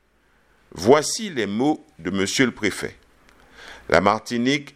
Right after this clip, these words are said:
a su une nouvelle fois trouver, par la voie du dialogue,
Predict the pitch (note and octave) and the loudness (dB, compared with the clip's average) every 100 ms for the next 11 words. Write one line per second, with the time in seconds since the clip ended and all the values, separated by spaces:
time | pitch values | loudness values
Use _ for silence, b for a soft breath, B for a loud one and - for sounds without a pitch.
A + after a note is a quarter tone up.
0 | - G2 - - B2+ A2+ - D#2+ D#2 G2 | -4 -2 -2 -2 0 -2 -6 -4 2 4
1 | B2+ G#2 G2 F#2 - D2+ C2 - - F#3+ | 4 4 0 -4 -8 -6 -6 -8 0 2
2 | F2 F2 G2 - _ _ b b b - | 4 2 0 -10 _ _ b b b 2
3 | F#2+ F2+ F2 D#2 A2 A#2+ E2+ D#2 C#2 F2+ | 2 2 -4 -4 -2 -4 -4 -14 -6 -2
4 | G2 G#2 A#2 D3 G#2+ | 0 0 -2 -6 -18